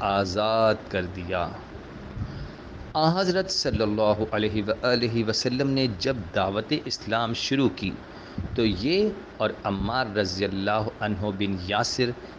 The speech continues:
एक साथ हज-, आ हज़रत सल्लल्लाहु अलैहि व आलिहि वसल्लम के पास आए। आप सल्लल्लाहु अलैहि व आलिहि वसल्लम ने इस्लाम की तरगीब दी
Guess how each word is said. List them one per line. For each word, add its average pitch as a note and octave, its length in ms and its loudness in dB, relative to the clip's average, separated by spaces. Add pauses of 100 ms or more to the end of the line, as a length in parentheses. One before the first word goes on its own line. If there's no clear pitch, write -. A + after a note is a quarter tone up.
(220)
एक D3 280 2
साथ G#2+ 680 2 (280)
हज-, A#2 220 0 (180)
आ A#2 220 2
हज़रत A2 400 0 (240)
सल्लल्लाहु G2 840 2
अलैहि G2+ 360 -2
व G2+ 140 -4 (140)
आलिहि A2 400 2
वसल्लम G#2+ 340 -2 (100)
के C#3 100 0 (140)
पास G2+ 380 0 (160)
आए। F#2+ 220 0 (920)
आप G2 280 2
सल्लल्लाहु F#2+ 680 -2
अलैहि G#2 340 0
व G#2 120 0 (100)
आलिहि A2 400 4
वसल्लम B2+ 500 0
ने C3+ 160 4 (360)
इस्लाम C3+ 640 2
की C#3+ 160 2 (160)
तरगीब G#2 600 2
दी F2+ 180 0